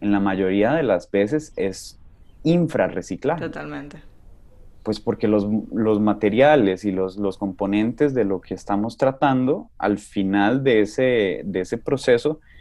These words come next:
Speaker 1: resultan de un menor, de una menor calidad. Y si bien le, es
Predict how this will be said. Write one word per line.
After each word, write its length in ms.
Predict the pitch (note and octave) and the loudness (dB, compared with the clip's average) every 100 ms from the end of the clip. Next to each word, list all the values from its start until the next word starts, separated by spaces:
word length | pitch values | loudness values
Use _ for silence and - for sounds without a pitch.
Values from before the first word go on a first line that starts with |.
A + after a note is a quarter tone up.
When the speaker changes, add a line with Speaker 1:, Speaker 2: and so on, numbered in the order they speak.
| - | -14
Speaker 1:
resultan 840 | - G2+ - A2 G#2 A#2+ C3 C#3 | -4 -2 0 0 0 -2 0 -2
de 140 | G2 F2 | 0 -2
un 240 | F2+ F#2+ | -2 -2
menor, 540 | A2 A#2 A2 G#2+ A#2+ - - - - | 0 0 2 2 0 -6 -20 -20 -18
de 140 | - F#2 | -8 -4
una 120 | F2+ | -2
menor 280 | G#2+ G#2 G2+ | -2 -2 -2
calidad. 540 | - F#2 F2 A2 E3 | 0 0 4 4 4
Y 80 | G#2 | 0
si 120 | F2 | -2
bien 180 | F2+ F#2+ | -2 2
le, 60 | A#2 - | 0 0
es 80 | - | -14